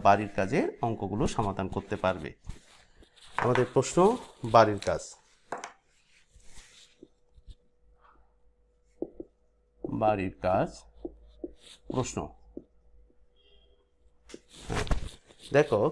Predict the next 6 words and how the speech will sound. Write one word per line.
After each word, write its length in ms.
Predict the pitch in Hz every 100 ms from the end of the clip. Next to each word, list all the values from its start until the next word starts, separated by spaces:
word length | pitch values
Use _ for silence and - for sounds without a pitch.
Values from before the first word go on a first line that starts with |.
| -
কিউ 180 | - 208 214 -
সমান 380 | 123 101 107 147 - - -
থ্রি 160 | - 175 180 131
এক্স 140 | 123 120 -
স্কয়ার 360 | - 104 107 104 - - - - - - - - - - - - 98
মাইনাস, 460 | 104 98 101 156